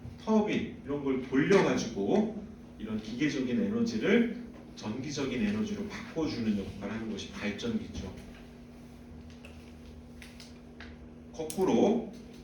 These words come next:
전동기는 그러면 전기적인 에너지를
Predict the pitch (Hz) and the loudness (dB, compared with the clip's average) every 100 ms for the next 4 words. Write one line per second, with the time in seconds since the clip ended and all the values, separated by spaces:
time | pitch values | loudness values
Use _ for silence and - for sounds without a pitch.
0 | - - 135 175 214 220 190 175 170 147 | -14 -6 -2 2 6 8 6 4 -2 -2
1 | 139 147 233 240 - 127 131 165 196 185 | 0 4 4 2 -2 -4 -2 -2 0 0
2 | 170 147 131 120 117 - 117 202 240 - | 0 -2 0 0 0 0 4 6 6 4
3 | - | -4